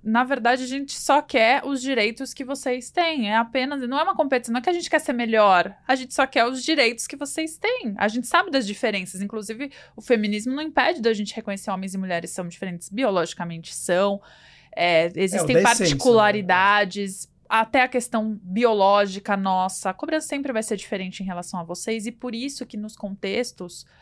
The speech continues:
Speaker 1: acho que isso precisa ser visto. Até pra, pra gente caminhar, infelizmente, pro nosso final e te perguntar em relação às soluções. Porque você trouxe muito até, né, Sérgio, dessa evolução.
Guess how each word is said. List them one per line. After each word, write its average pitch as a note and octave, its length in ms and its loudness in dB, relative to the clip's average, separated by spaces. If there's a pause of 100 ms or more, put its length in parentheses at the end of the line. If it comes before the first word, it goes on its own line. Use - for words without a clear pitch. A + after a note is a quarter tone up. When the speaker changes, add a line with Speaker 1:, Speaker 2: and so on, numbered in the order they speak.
(220)
Speaker 1:
acho - 220 -8
que A3+ 60 -12
isso - 160 -10
precisa A3 340 -6
ser A#3 220 -4
visto. G3 260 -10
Até G3+ 180 -6
pra, B3+ 360 0 (340)
pra G#3 140 0
gente G3 260 -6
caminhar, G3 540 -2
infelizmente, E3+ 520 -10
pro F#3 140 -10
nosso E3 300 -6
final E3+ 280 -6
e F3 40 -6
te - 100 -16
perguntar F3 560 -4
em E3+ 40 -10
relação E3+ 440 -8
às E3+ 80 -12
soluções. G3 640 -8
Porque G3 340 -10 (340)
você - 220 -6
trouxe A#3+ 320 0
muito A3+ 260 -2
até, G#3 380 0
né, G3+ 140 -4
Sérgio, F#3 340 -6
dessa F#3+ 240 -6
evolução. F#3+ 640 -6